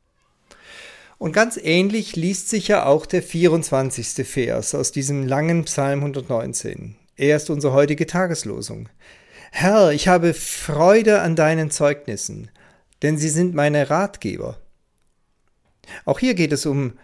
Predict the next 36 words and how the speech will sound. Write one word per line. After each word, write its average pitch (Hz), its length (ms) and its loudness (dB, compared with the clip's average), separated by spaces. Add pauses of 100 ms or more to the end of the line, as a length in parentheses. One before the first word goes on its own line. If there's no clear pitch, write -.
(280)
die - 120 0
Freude, 160 640 4
die 120 120 -4
sich - 260 -4
einstellt, 147 720 0
wenn 131 180 0
wir 139 120 0
die 139 100 -2
Bibel 175 340 -4
öffnen. - 480 -8 (800)
Vielleicht 147 340 4
nicht 151 200 -2
ganz 170 340 6
so 120 400 0 (340)
martialisch 151 960 6
wie 139 120 -2
bei 131 160 4
den 131 180 0
Seeräubern 135 760 6
und 123 140 -4
ihrer 131 220 2
Schatzkiste, - 800 -2 (220)
aber 156 220 4
doch 220 260 4
geprägt 175 600 2
von 180 200 0
einer 160 380 2
tief 240 360 -4
sitzenden 165 600 -2
Freude 139 1000 2
an 131 200 -4
dem, 127 300 0
was 131 220 0
einem 135 320 -4
dort 139 300 2
entgegenleuchtet. 160 1000 -6